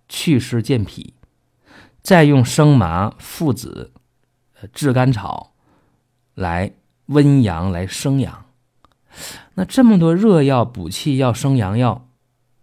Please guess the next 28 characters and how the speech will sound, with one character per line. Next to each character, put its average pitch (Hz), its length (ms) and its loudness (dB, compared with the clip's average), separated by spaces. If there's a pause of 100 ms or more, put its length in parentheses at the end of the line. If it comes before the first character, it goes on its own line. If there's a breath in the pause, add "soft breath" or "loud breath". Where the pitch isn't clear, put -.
(360)
这 170 140 0
样 139 120 2
用 120 160 2
的 95 100 -2
话， 98 220 -6 (220)
气 147 340 -4
机 120 140 -4
就 117 140 -4
容 104 180 -4
易 120 40 -2
乱， 165 240 -6 (880)
所 127 200 -4
以 110 80 -2
再 139 180 0
加 123 260 -2
一 110 140 -2
味 120 100 0
陈 98 340 -4
皮 123 180 -6
来 104 180 -4
理 104 220 -8
气， - 360 -10 (360 soft breath)
防 113 340 -4
止 92 120 -4
气 - 300 -4
机 107 160 -6
瘀 107 220 -4
滞， 120 220 -12